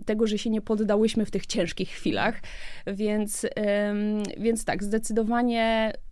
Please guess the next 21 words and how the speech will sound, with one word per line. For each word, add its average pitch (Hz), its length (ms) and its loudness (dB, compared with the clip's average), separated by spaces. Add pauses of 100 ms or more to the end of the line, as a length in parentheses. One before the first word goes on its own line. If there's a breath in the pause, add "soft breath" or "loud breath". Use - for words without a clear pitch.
(120)
praca 208 540 0
z 196 140 -4
ludźmi 190 320 -2
jest - 280 -8
ciężka, 180 760 -4
szczególnie 202 400 -2
jeśli 202 240 -4
w - 60 -10
grę 190 160 -2
wchodzą 185 340 -4
duże 185 200 -4
pieniądze. 185 600 -2 (580 loud breath)
I, 220 340 0
i, 214 500 -4
i 220 60 2
tych 220 160 4
sytuacji 226 600 0
się 226 160 0
mnoży. 214 400 0
W 208 60 -4
zasadzie 202 680 -2